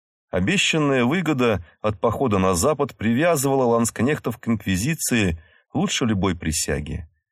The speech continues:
По крайней мере, до тех пор, пока они сами считали предстоящий поход выгодным.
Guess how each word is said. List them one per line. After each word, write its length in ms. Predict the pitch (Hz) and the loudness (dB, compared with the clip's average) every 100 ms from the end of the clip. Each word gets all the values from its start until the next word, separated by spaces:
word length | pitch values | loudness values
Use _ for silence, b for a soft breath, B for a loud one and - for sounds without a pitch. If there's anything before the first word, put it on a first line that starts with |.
| _ _ | _ _
По 140 | - 87 | -4 -2
крайней 420 | 95 90 80 80 | 0 2 2 2
мере, 440 | 113 143 131 104 b b b | 2 2 0 -2 b b b
до 120 | 107 | -2
тех 280 | 117 160 - | 0 -2 -2
пор, 200 | - 165 | -2 -2
пока 340 | - 90 98 95 | -2 -2 2 2
они 140 | 87 | 2
сами 360 | 80 127 127 113 | 0 0 0 0
считали 720 | - 95 - 98 90 82 80 B B | -2 -4 0 2 2 0 -4 B B
предстоящий 680 | - 82 - 85 85 - 87 | -6 -4 0 0 2 0 -4
поход 460 | - 78 - 98 | -4 -4 -2 -4
выгодным. 640 | - 76 73 71 69 62 | -4 -4 -4 -6 -6 -8